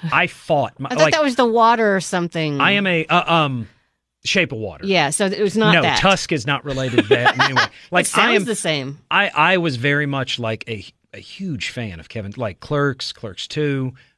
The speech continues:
Speaker 1: um, Jay and Silent Bob Strike Back, Chasing Amy, like, Mallrats. I, I had to fight to make it through Tusk.
Speaker 2: Wow.
Speaker 1: Um, I watched it in spite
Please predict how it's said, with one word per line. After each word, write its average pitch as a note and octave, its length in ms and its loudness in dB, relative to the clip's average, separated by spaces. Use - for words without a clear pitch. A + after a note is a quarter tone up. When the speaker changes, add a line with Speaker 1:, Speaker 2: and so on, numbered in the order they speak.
Speaker 1:
um, A2+ 240 -4
Jay C3 180 -2
and C3 120 -4
Silent A#2+ 260 -6
Bob A#2+ 200 -4
Strike G#2 280 -8
Back, C3 220 -2
Chasing A2+ 420 -6
Amy, C#3+ 380 -4
like, B2 320 -6
Mallrats. D3 680 0
I, D#3+ 240 4
I D#3+ 140 2
had E3+ 160 -4
to B2+ 60 -6
fight - 580 -6
to F3 120 0
make D3 240 0
it - 100 -12
through B2 160 -4
Tusk. - 540 -14
Speaker 2:
Wow. - 720 -8
Speaker 1:
Um, B2+ 360 0
I D3+ 140 4
watched G3+ 500 2
it D#3+ 200 2
in D3 160 -2
spite C#3 640 0